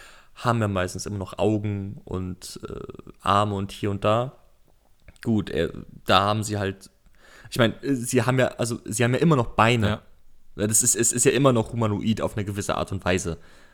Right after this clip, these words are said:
Speaker 1: Äh, weil wie wollen wir auch was gestalten, was wir nicht kennen?
Speaker 2: Mhm.
Speaker 1: So. Also selbst Tiere sind ja humanoid auf eine gewisse Art und Weise, wenn sie Arme und Beine haben. Ähm, Aliens können ja auch was ganz anderes sein.
Speaker 2: Eben.
Speaker 1: Ne, also es, äh, Aliens können ja auch auf,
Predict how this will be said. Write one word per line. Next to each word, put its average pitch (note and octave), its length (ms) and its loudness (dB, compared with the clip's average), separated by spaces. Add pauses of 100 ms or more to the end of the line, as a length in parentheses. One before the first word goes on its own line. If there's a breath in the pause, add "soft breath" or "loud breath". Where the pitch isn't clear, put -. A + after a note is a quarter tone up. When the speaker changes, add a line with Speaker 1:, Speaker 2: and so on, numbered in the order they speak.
(140 soft breath)
Speaker 1:
Äh, F#2+ 360 4
weil F#2 320 2 (140)
wie G#2+ 240 -4
wollen A2 220 0
wir G#2 160 0
auch G2+ 160 -2
was G2 180 -2
gestalten, G2+ 640 0
was F#2+ 220 -2
wir F#2 280 -4 (220)
nicht - 260 -10
kennen? G2+ 280 2
Speaker 2:
Mhm. A2 120 -8 (260)
Speaker 1:
So. - 420 -14 (300)
Also F2 280 -10
selbst G2+ 300 -2
Tiere C#3 240 6
sind G#2 120 -2
ja G#2 100 2
humanoid G#2 440 0
auf E2 100 -4
eine A2 80 -6
gewisse G2 220 -4
Art E2+ 120 -4
und G#2 100 -4
Weise, F#2 200 -2
wenn F2+ 80 -4
sie F2 120 -6
Arme F2+ 240 0
und F2 120 -6
Beine E2 260 -2
haben. E2 220 -8 (800 loud breath)
Ähm, F2+ 720 2 (1000 soft breath)
Aliens B2 240 6
können B2+ 120 -2
ja A#2+ 60 2
auch A#2 80 -2
was - 120 -2
ganz C#3 220 2
anderes E2+ 320 -10
sein. A2 100 -4
Speaker 2:
Eben. F2+ 260 -6 (360)
Speaker 1:
Ne, G#2 180 -4
also A#2 180 2
es, G2+ 200 0
äh, F2+ 160 -8 (160)
Aliens A#2+ 320 2
können B2 180 0
ja A#2+ 80 2
auch G#2 200 -2
auf, - 380 -6